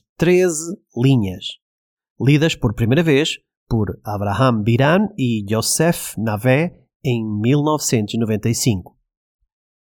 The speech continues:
Mas, desde a sua publicação, a inscrição tem sido objeto de grande debate entre epigrafistas e estudiosos bíblicos.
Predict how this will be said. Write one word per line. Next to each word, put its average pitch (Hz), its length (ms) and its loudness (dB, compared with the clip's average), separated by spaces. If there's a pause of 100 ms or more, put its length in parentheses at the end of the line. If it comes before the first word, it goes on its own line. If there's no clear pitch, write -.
Mas, 208 360 2 (360)
desde 131 320 2
a 127 40 4
sua 220 280 2
publicação, 156 880 -2 (400)
a 139 80 2
inscrição 156 520 2
tem 170 200 0
sido 123 280 2
objeto 120 560 0
de 110 100 -2 (100)
grande 131 520 4
debate 107 560 -2 (440)
entre 123 340 0
epigrafistas 127 1040 0
e 143 60 -6
estudiosos 110 640 0
bíblicos. 104 560 0